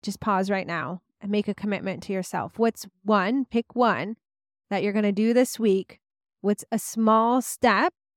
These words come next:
that can help you to start implementing that one? So just pick one out of the ten. And then what's the next smallest step that you need to do right now, or that you can plan to do later today or tomorrow, and, and commit to yourself and do it?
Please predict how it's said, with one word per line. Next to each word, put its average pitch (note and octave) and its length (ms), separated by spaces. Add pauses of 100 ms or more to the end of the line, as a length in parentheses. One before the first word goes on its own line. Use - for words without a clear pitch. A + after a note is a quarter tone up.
(420)
that G#3 220
can A3+ 180
help A3+ 300
you A3 360
to G3+ 580
start G3+ 560
implementing G#3 720
that F3+ 240
one? G3 480
So F#3 240
just F#3 220
pick G3+ 200
one G3 220
out G#3+ 160
of A3 80
the A3+ 80
ten. G3 760
And G3+ 100
then G3 200
what's G3 180
the G3+ 120
next G3+ 360
smallest A3+ 460
step G3 240
that G3 180
you G3 140
need G#3 240
to G#3+ 100
do F#3+ 460 (520)
right F#3+ 300
now, G#3 340
or A3 120
that G3 160
you G3 100
can G3 220
plan A3+ 320
to A3+ 100
do G#3+ 220
later G3 320
today G3+ 560
or G3 260
tomorrow, A3 600
and, F#3 400 (200)
and F#3+ 140
commit A3+ 300
to - 100
yourself G3 480
and F#3 180
do G#3+ 160
it? E3+ 240